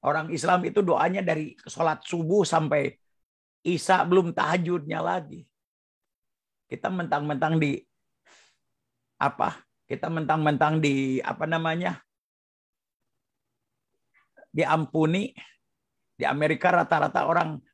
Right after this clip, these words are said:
Kristen bangunnya rata-rata jam delapan, karena jam sembilan harus pergi ke kantor. Jangan menghina. Ya. Walaupun ke ibadah yang benar.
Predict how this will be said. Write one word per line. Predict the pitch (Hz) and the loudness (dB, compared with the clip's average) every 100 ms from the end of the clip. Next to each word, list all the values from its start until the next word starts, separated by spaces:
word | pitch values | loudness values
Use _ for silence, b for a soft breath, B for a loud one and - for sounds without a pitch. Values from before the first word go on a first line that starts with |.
| _ | _
Kristen | 156 - 180 | -8 -2 2
bangunnya | 160 147 151 165 175 - | 2 2 2 2 0 -4
rata-rata | - - 170 - 185 - _ _ _ _ _ | -6 -2 -2 -2 -8 -8 _ _ _ _ _
jam | - 131 | -6 -4
delapan, | 143 156 170 - 165 | 0 0 2 0 0
karena | 151 165 156 | -4 -2 -2
jam | 135 | -4
sembilan | 147 156 175 170 | -8 -4 -2 0
harus | 160 156 - _ _ _ _ | -2 -6 -14 _ _ _ _
pergi | 160 143 180 - | -6 -2 -2 0
ke | 160 | -2
kantor. | - - 175 190 - - - - _ _ _ _ _ _ _ _ _ _ _ _ _ _ _ _ _ _ _ _ - - _ _ _ _ _ _ _ _ _ | 0 0 0 -2 -4 -4 -12 -20 _ _ _ _ _ _ _ _ _ _ _ _ _ _ _ _ _ _ _ _ -20 -20 _ _ _ _ _ _ _ _ _
Jangan | - 208 214 | -6 -6 -4
menghina. | 214 196 226 233 214 - _ _ _ _ _ _ _ _ | -6 -4 -6 -6 -8 -12 _ _ _ _ _ _ _ _
Ya. | - 143 - _ _ _ _ _ - | -20 -20 -20 _ _ _ _ _ 0
Walaupun | 147 151 127 190 214 151 104 - _ _ - | 2 2 0 2 4 4 -2 -12 _ _ -8
ke | 147 | -4
ibadah | 131 139 | -2 -2
yang | 143 143 | -2 -2
benar. | 143 147 135 120 | -4 -4 -6 -8